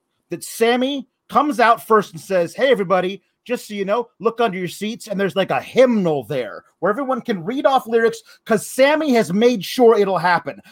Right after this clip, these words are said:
as opposed to them trying to make us believe that all the fans just spontaneously broke into song together.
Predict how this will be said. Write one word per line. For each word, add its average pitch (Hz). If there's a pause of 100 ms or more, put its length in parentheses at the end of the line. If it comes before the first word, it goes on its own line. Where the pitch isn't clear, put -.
(120)
as 214
opposed 247
to 226
them 214
trying 285
to 233
make 240
us 226
believe 185 (180)
that 190
all 277
the 302
fans 254
just -
spontaneously 202
broke 208
into 220
song 220
together. 131